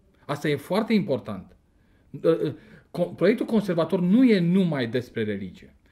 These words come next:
Și acum asta e, e important să vedem de unde apar, pare, și asta e, de aceea această frază e catchy, să mă ierte budiștii că am spus mantra,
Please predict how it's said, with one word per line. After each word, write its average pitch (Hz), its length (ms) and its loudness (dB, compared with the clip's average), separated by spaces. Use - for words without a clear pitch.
Și - 120 -6
acum 240 300 -2
asta 202 220 -2
e, 160 260 -2
e 156 100 -4
important 180 380 -4
să 165 80 -10
vedem 165 140 -2
de 151 100 -4
unde 294 260 0
apar, 214 380 -4
pare, 156 640 -2
și - 140 -8
asta 208 240 -2
e, 170 200 -2
de 151 80 -2
aceea 180 260 -2
această 165 280 -6
frază 135 360 -2
e 120 80 0
catchy, 120 500 -6
să 107 140 -10
mă 131 100 -2
ierte 151 180 0
budiștii 113 360 -6
că 110 80 -8
am 107 60 -4
spus 110 240 -6
mantra, 120 500 -8